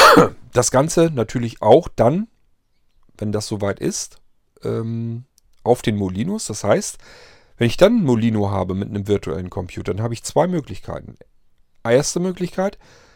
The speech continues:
ich stecke den Stick rein, während mein Windows läuft und starte dort einfach, äh, den virtuellen Computer von dem Molino.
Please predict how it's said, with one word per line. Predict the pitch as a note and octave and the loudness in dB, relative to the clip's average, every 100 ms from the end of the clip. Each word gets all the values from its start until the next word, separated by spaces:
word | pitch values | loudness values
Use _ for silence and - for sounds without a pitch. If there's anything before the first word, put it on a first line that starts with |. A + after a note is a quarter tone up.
| _ | _
ich | A2+ - | -10 -4
stecke | - B2 | 0 0
den | - A#2 | 0 -4
Stick | - - C#3+ - | -2 -4 -4 -2
rein, | C3 A#2+ | -2 0
während | G#2 B2 A#2+ | 4 4 2
mein | G#2+ G2+ | -2 -2
Windows | A2+ F3 F#3 F3+ | -2 -4 -6 -4
läuft | F#3+ - | -6 -6
und | - | -10
starte | - - G#3+ - C#3+ | -8 0 0 0 -4
dort | C3 - | -6 -4
einfach, | A2+ A#2+ A#2+ A2+ - - | -6 -4 -6 -6 -10 -14
äh, | G#2+ G2+ | -8 -6
den | G2+ F#2+ | -6 -4
virtuellen | G2+ - F#2 | -6 -6 -8
Computer | F2 F2+ - D3 D3+ | -8 -12 -10 -10 -8
von | - | -8
dem | D3+ | -8
Molino. | D#3 D3+ D#3+ F3 G#3 | -8 -8 -6 -6 -6